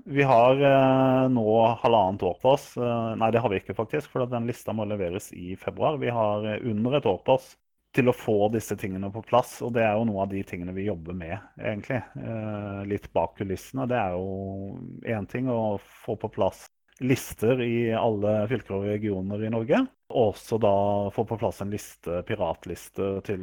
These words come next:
Sametinget. Det har vi veldig, veldig lyst til. Så er det noen som hører på dette, som kunne tenke seg å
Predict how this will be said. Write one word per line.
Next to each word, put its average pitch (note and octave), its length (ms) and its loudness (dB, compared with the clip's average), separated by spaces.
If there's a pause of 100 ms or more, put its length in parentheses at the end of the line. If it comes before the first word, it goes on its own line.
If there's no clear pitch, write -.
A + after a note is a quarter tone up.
Sametinget. F2+ 520 -8 (120)
Det A2+ 160 -6 (480)
har E2+ 200 -4
vi G2 80 -4 (500)
veldig, G2 260 -6
veldig F2+ 280 -8
lyst - 180 -16
til. F2 100 -8 (400)
Så B2 240 2
er A#2 140 4
det B2+ 100 2
noen G#2+ 160 0
som A#2+ 120 -6
hører G#2 220 0
på G#2+ 120 -4
dette, A#2 340 2
som A#2+ 100 -8
kunne A#2+ 160 -4
tenke G#2+ 240 -4
seg - 140 -6
å G2+ 60 -2